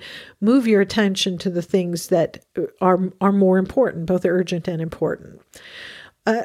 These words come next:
so that's one approach to determining how to prioritize tasks. Another one is the,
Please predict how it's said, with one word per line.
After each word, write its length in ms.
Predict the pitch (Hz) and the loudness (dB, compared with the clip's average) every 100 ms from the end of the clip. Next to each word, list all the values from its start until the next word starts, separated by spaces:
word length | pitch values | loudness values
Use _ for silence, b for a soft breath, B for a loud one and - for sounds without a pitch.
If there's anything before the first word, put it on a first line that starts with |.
| - | -6
so 240 | - 226 | 2 2
that's 320 | 220 269 294 | 4 2 0
one 240 | 226 233 226 | 0 2 2
approach 540 | 226 - 196 190 - | 2 2 2 2 -2
to 100 | - | -2
determining 800 | 180 190 - 262 240 226 208 196 | 0 0 0 -2 2 2 2 0
how 240 | 165 - 208 | -2 0 0
to 80 | |
prioritize 800 | 202 - 185 180 180 - 170 160 - | 2 2 4 4 4 0 -2 -2 -4
tasks. 600 | - 139 156 - - 208 | -4 -4 -4 -10 -4 0
Another 320 | 208 233 285 | 4 4 4
one 180 | 277 254 | 4 4
is 200 | 226 - | 2 0
the, 200 | 202 | 0